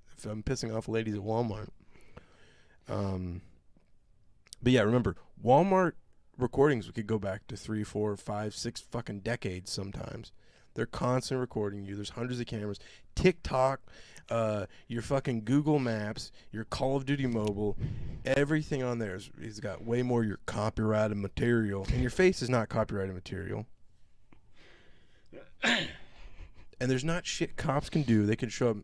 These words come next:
"Hey, they said you gotta leave, man." After you tell 'em seven hundred times a story.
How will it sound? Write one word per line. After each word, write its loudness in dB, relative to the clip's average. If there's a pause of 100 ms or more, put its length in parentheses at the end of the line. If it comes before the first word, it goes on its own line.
(240)
"Hey, -4
they -4
said -6
you -2
gotta -4
leave, -4
man." -4 (880)
After 2
you -2
tell 2
'em -2
seven -6
hundred -6
times -6
a -10
story. -4